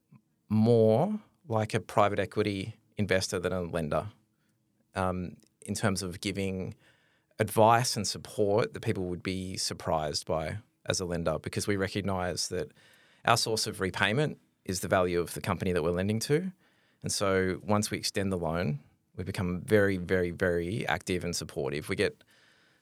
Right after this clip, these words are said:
reporting monthly from each borrower in the portfolio. We go through that, um, on a cycle weekly as a team every week.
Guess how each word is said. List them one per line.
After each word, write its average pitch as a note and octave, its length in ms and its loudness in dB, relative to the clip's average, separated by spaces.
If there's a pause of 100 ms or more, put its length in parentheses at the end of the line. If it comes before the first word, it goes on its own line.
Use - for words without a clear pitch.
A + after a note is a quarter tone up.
reporting A2+ 600 4
monthly A2+ 480 2
from G2+ 200 0
each G2 160 -2
borrower F#2+ 320 2
in F#2 80 -2
the F#2 60 -4
portfolio. G2+ 640 0
We F2+ 140 -2
go F#2 120 2
through F2+ 220 -4
that, F2+ 220 -4 (180)
um, F2 460 -6 (880)
on F#2+ 80 2
a F2 40 0
cycle F#2 480 -2
weekly F#2 560 -2
as - 140 -2
a F#2 80 -4
team F#2+ 340 -2
every F#2+ 240 -2
week. F2+ 460 -4